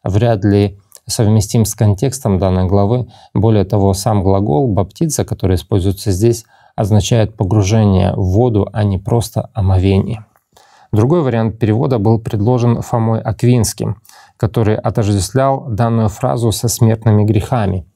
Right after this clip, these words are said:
и говорил о том, что люди крестятся не ради мертвых,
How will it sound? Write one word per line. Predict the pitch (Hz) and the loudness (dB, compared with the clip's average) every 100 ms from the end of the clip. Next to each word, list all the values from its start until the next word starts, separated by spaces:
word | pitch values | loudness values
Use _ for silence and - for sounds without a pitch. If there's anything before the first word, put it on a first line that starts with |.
| _ | _
и | 107 | -4
говорил | 107 95 107 | 0 2 2
о | 107 | 0
том, | 127 131 | -2 -4
что | - 120 - - _ | -4 -6 -6 -16 _
люди | 120 113 110 | 0 2 2
крестятся | - 110 143 143 120 123 120 110 - _ | 0 0 0 0 -4 -4 -4 -4 -8 _
не | - 113 113 | 0 2 4
ради | 107 113 127 160 | 2 0 0 0
мертвых, | 180 131 110 92 123 135 | 2 2 0 -2 -2 -4